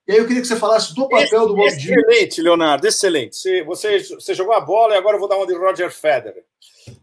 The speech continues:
Speaker 2: Ah, ele fez um requiem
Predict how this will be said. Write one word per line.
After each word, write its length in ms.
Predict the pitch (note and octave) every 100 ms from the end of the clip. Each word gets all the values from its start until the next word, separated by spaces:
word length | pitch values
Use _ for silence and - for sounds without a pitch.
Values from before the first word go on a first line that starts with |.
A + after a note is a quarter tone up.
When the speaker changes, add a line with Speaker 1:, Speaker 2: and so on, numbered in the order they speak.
| -
Speaker 2:
Ah, 500 | F#3 G3 F#3+ F#3 - _ -
ele 320 | A3 D4+ E4
fez 720 | - A3+ A3+ F#3+ C3 - - _
um 220 | G3 G3+ D3+
requiem 680 | F#3 G3 G3 D#3 B2+ A2+